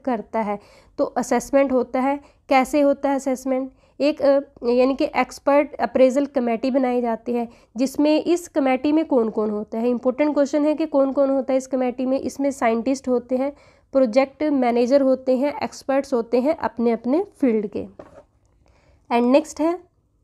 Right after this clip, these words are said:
on twenty, uh, twenty seventh Jan nineteen ninety four, the M O E F notify mandatory E I A under the rules of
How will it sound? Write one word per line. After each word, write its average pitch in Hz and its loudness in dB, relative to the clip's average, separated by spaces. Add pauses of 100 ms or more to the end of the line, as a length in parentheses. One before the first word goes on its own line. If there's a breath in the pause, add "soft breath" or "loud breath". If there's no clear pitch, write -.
(1300)
on 302 6
twenty, 294 0
uh, 254 4
twenty 285 -2
seventh 294 2
Jan 311 4 (100)
nineteen 269 2
ninety 285 0 (120)
four, 262 2
the 277 0
M 277 -4
O 285 0
E 269 2
F 277 -6
notify 262 0
mandatory 240 -2
E 240 -2
I 240 0
A 247 2
under 226 -4
the 254 -2
rules 233 -2
of 254 -2